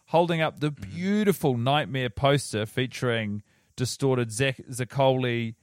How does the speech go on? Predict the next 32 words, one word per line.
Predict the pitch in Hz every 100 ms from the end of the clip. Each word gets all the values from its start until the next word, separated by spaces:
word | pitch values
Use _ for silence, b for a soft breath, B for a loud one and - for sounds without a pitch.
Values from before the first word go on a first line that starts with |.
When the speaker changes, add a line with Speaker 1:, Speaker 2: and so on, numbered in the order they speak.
| _ _ _ _
Speaker 1:
Lenny | - 127 127
Feder, | 117 123 120 120 113 80
and | 113
S | 113 131 -
J | 113 107
P. | - 120 101 135 165 _ _ -
And | 135 139
he's | 127
flanked | - 170 180 135 - -
on | 135
either | 156 156
side | - 151 127 95 76 - _
by | 113 110
you | 113 139 170 185 208 - _ _
and | - 110
I. | 131 151 185 247 - _ _ _ _ _ _ -
And, | 127 135 135
um, | 135 135 139 143 139 _ _ _ -
we | 147 196
were | 220
in | 208
London, | 175 190 214 165 110
Tim. | - 101
We | 139
did | 156 147
a | 135
show | - 143 143 151 175 - _ _ _ _ _ -
at | 131 -
the | 127
London | 135 156 170
Podcast | 156 139 131 123 -
Festival | 123 - 113 107 113 139